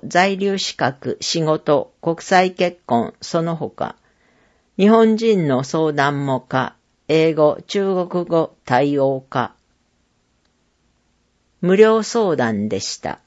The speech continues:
情報広場を終わります。あっちこっちリサーチ。鳥取市の魅力再発見。鳥取市広報番組、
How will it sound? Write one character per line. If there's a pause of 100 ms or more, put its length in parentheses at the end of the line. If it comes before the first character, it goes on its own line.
(1300)
情
報
広
場
を
終
わ
り
ま
す。 (2250)
あ
っ (120)
ち
こ
っ (160)
ち
リ
サ
ー
チ。 (340)
鳥
取
市
の
魅
力
再
発
見。 (1300)
鳥
取
市
広
報
番
組、